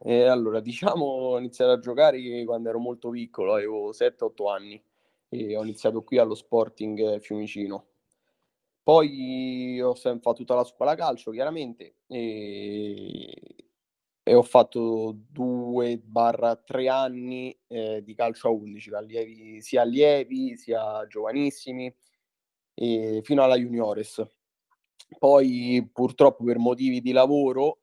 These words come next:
eh, di tempi e tutto, mi sono dovuto spostare sul calcio a cinque, che comunque sia era un impegno un po' più,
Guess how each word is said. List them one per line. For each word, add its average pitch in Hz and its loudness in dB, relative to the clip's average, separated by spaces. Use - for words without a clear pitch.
eh, 107 -10
di 110 -20
tempi 123 -2
e 131 -14
tutto, 139 -6
mi 120 -14
sono 120 -6
dovuto 117 -6
spostare 117 -4
sul 113 -18
calcio 117 -2
a 117 0
cinque, 113 -8
che 107 -10
comunque 117 -8
sia 117 0
era 120 4
un 117 -4
impegno 120 -4
un 113 -6
po' 127 2
più, 123 -14